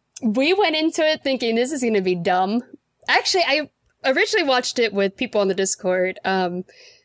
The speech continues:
me and our Tumblr Road, uh, friends, we, uh, were having a bad anime night, and we were like, "Oh man, this one has a horrible score. Let's watch this."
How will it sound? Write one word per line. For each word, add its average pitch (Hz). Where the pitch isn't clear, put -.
me 214
and 190
our 190
Tumblr 196
Road, 180
uh, 165
friends, 180
we, 190
uh, 175
were 202
having 202
a 180
bad 180
anime 208
night, 302
and 220
we 233
were 240
like, 196
"Oh 196
man, 190
this 214
one 247
has 196
a 175
horrible 220
score. 185
Let's 190
watch 180
this." 180